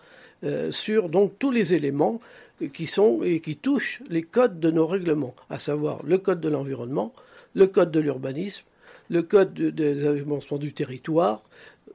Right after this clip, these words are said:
euh, la loi sur l'eau, le sdage, et cetera. Mais comme ces recours ne sont pas suspensifs, bien entendu, comme les travaux ont été engagés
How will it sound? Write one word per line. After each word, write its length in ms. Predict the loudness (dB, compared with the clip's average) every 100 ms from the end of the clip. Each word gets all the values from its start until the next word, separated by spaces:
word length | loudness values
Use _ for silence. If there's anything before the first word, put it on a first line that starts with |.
| -18 -2
euh, 280 | 0 2 0
la 220 | 4 4
loi 260 | 6 6 6
sur 260 | 4 0
l'eau, 320 | 2 4 4 2
le 160 | 2
sdage, 400 | 0 2 2 2
et 80 | -4
cetera. 480 | -10 -14 -12 -12 -12 -20 -20 -20 -6
Mais 120 | -2
comme 200 | 0 0
ces 140 | 4
recours 360 | 4 4 2 0
ne 100 | 0
sont 180 | -2 -2
pas 180 | 0 0
suspensifs, 840 | 0 -8 -4 -4 -2 -6 -8 -16 _ _ _ 0
bien 200 | 4 4
entendu, 580 | 2 0 -2 -2 -8 -12 _ _ _ _ _ _
comme 320 | 4 4 2
les 140 | -2
travaux 340 | -2 -2 0 2
ont 60 |
été 180 | 0 -2
engagés 580 | -4 -4 -6 -6 -8 -10